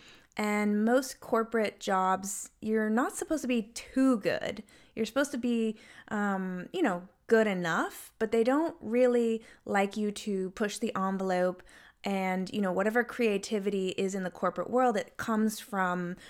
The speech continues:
somebody very, very, very high up. So it's really hard to have a lot of influence in corporate world. And in the professional world, so my sister and I, we both have master's degrees. In fact, she has two. And so she's definitely a professional.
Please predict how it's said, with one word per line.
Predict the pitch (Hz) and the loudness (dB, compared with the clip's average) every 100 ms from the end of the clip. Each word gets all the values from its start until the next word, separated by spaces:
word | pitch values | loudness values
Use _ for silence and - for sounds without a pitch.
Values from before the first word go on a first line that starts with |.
| - | -10
somebody | - 226 208 202 | -2 0 0 -2
very, | 190 226 262 | 2 6 6
very, | 226 214 208 | 6 2 2
very | 196 185 180 | 0 -2 -2
high | - 190 180 - | -4 -4 -4 -2
up. | 180 - | -2 -4
So | - 226 | -4 -4
it's | 220 | -2
really | 254 330 349 | -2 -2 -4
hard | - 226 220 220 - | -4 0 0 0 -4
to | 226 208 | -4 -4
have | 196 196 | -2 -2
a | |
lot | 185 170 | -2 -2
of | - | -2
influence | - 269 247 226 214 214 - - - - | 0 0 2 0 0 -2 -8 -18 -20 -8
in | 208 208 202 | -2 0 0
corporate | - 190 185 180 | 0 -2 0 -2
world. | 226 220 - - - - - - | 2 2 0 -4 -10 -20 -20 -8
And | 208 208 | -2 0
in | 208 202 | 2 0
the | |
professional | 202 208 381 508 - 233 | 0 -2 0 0 0 0
world, | 185 175 208 220 - | 2 2 2 -2 -12
so | - 240 220 | -4 0 0
my | 214 | 0
sister | 214 294 269 | -4 -4 0
and | 233 | 0
I, | 214 | 0
we | 202 | -2
both | 208 208 214 214 | -2 0 -2 -2
have | 220 196 185 | -4 -4 -4
master's | 180 180 - 196 180 | -4 -4 -6 -8 -6
degrees. | 185 185 180 180 180 - - | -8 -6 -4 -4 -6 -10 -8
In | 196 | -4
fact, | 180 - - - - | -4 -6 -10 -20 -20
she | - 269 | -2 2
has | 240 190 | 2 0
two. | - 269 233 175 226 - - - - | -4 2 2 4 0 -4 -20 -20 -8
And | 214 208 | -4 -2
so | 220 | 0
she's | 208 - 254 226 190 - - 208 - | -2 0 0 0 -4 -14 -20 -20 2
definitely | 240 247 254 226 202 196 | 4 4 4 4 4 0
a | - | -2
professional. | 185 190 - 175 - 165 151 175 | -4 -4 -4 -4 -4 -4 -4 -6